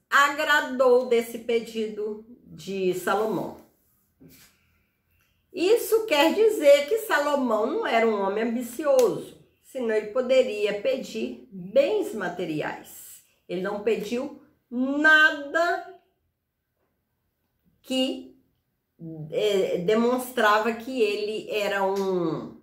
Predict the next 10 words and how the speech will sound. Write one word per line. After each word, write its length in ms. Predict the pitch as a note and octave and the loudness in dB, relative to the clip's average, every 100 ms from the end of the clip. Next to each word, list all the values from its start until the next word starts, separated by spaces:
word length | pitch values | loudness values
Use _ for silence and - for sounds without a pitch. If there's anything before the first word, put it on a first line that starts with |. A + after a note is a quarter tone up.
| - | -8
um 220 | G#3+ G3+ | -2 0
homem 600 | F#3+ G3 G3 G3+ G#3 - - | 0 0 -2 -4 -6 -16 -6
ambicioso, 1160 | F#3 F3+ F3+ - F#3+ F3 E3 C#3 - A#2 - _ _ | -4 -4 -6 -6 -2 0 0 -4 -10 -14 -16 _ _
um 140 | F#3 | 0
homem 640 | F3+ F#3 F#3 F#3 F#3+ - - - | 2 4 2 0 -4 -8 -18 -14
ganancioso. 1200 | F3+ F3+ F3 F3 - F#3+ E3+ D3+ - - - - _ _ _ _ _ _ _ _ _ _ _ _ _ _ _ _ _ | -4 -2 0 -4 -8 -6 -6 -6 -8 -16 -20 -20 _ _ _ _ _ _ _ _ _ _ _ _ _ _ _ _ _
Então, 760 | A#3+ A#3 B3+ C4 D4+ D#4+ - _ | -4 -2 0 2 0 -4 -16 _
Deus 880 | D3+ D#3 E3+ D4+ D#4+ E4 E4 E4 - - | -14 -12 2 8 8 8 6 2 -6 -10
deu 340 | F3+ A#3+ B3+ | 2 4 4
sabedoria. 1200 | B3+ B3+ A3 A3 A3 A3 F#3+ E3 C#3+ A2+ - - | -4 -6 -4 -2 -2 -2 -2 -4 -8 -10 -12 -16